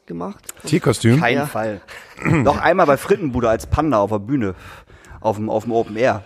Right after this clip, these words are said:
Speaker 3: Das hab ich gemacht. Aber du meinst auf dem Festival, ne?
Speaker 1: Ja, ja,
Speaker 3: So,
Speaker 1: ihr wisst,
Speaker 3: so
Speaker 1: was ich
Speaker 3: Kuhkostüm-Scheiß
Speaker 1: meine.
Speaker 3: auf
Speaker 1: Ja.
Speaker 3: gar keinen Fall. Hab ich auch nie verstanden, weil ich, weil ich das total lächerlich fand. Ich gehe auf dem Open Air, um halt Bier zu trinken, Freunde zu treffen und mir Musik anzuhören. Ich muss mich da nicht als Kuh verkleiden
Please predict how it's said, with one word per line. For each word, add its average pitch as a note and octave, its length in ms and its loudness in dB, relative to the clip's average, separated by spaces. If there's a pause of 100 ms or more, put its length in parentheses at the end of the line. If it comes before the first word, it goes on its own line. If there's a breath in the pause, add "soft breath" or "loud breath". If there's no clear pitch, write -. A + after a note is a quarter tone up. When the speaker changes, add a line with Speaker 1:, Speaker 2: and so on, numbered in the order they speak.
(140)
Speaker 3:
Das A#2+ 160 -4
hab A2 80 -4
ich G2 80 -8
gemacht. F#2+ 260 -8
Aber G2+ 280 -2
du A2 120 -8
meinst A2+ 220 -2
auf C3 120 4
dem A#2+ 80 -4
Festival, G#2 440 -2
ne? - 60 2
Speaker 1:
Ja, C#3 100 4
ja, C3+ 160 4
Speaker 3:
So, C3+ 80 0
Speaker 1:
ihr C3 80 0
wisst, C#3+ 140 -4
Speaker 3:
so C#3+ 80 0
Speaker 1:
was B2 80 -2
ich A#2+ 40 -6
Speaker 3:
Kuhkostüm-Scheiß B2 720 2
Speaker 1:
meine. B2 120 -2
Speaker 3:
auf A#2+ 60 -2
Speaker 1:
Ja. - 20 -4
Speaker 3:
gar G#2 120 -2
keinen G#2+ 160 -6
Fall. G#2+ 220 -4 (260 loud breath)
Hab C3+ 120 2
ich D3+ 140 -2
auch D#3 140 2
nie D#3+ 100 4
verstanden, D3 380 2
weil C#3 100 2
ich, B2+ 180 -6
weil B2 100 0
ich B2 100 -4
das - 160 -16
total C#3 320 -2
lächerlich C3+ 340 -2
fand. B2+ 220 0 (280 loud breath)
Ich A#2 140 -8
gehe C3+ 180 2
auf C3+ 140 4
dem C3 100 0
Open A#2 220 0
Air, B2+ 320 2
um A2+ 320 0
halt G#2 160 -2
Bier E3+ 140 4
zu - 100 -12
trinken, C3+ 260 0
Freunde C3+ 220 0
zu - 100 -12
treffen A#2 260 -4
und A#2 40 2
mir B2 100 4
Musik A2+ 300 -2
anzuhören. F#2+ 320 -4
Ich G2 100 -6
muss A#2+ 160 -2
mich B2+ 120 -2
da A#2+ 60 0
nicht B2+ 120 -2
als G#2+ 160 -6
Kuh - 160 -8
verkleiden G#2+ 580 0